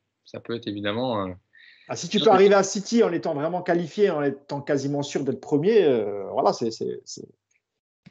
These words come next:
Speaker 1: Ouais.
Speaker 2: c'est pas plus mal. Donc, il faut enchaîner, il faut enchaîner vraiment, euh, sur Leipzig avec une victoire. Mais après
Speaker 1: Hmm. Bon, on verra en tout cas, mais c'est vrai, Yacine a raison de le dire, Di Maria plus suspendu. Donc, euh, donc, ça sera l'occasion de voir quel choix va faire Pochettino,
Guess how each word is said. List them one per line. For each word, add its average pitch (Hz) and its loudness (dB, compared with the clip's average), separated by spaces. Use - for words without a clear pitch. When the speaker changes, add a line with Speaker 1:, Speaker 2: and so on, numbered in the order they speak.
Speaker 1:
Ouais. 113 -2
Speaker 2:
c'est - -8
pas 139 4
plus 151 -2
mal. 208 8
Donc, 139 0
il - -18
faut 165 0
enchaîner, 165 2
il 147 2
faut 143 -4
enchaîner 147 -2
vraiment, 143 2
euh, 127 2
sur 127 -4
Leipzig 123 0
avec 120 0
une 120 -8
victoire. 123 2
Mais 101 -14
après - -4
Speaker 1:
Hmm. 101 -10
Bon, 110 4
on 120 4
verra 147 4
en - 2
tout 156 -4
cas, 185 0
mais 156 -2
c'est 123 -6
vrai, 131 -2
Yacine 123 -6
a 110 -6
raison 107 -6
de - -12
le 101 -6
dire, 139 -4
Di 113 -14
Maria 120 -2
plus 156 -12
suspendu. 131 -6
Donc, 110 -8
euh, 98 -4
donc, 104 -10
ça 110 -10
sera 110 -6
l'occasion 113 -2
de 113 -8
voir 113 -4
quel 104 -6
choix 101 -2
va 95 -4
faire 110 -8
Pochettino, 110 -8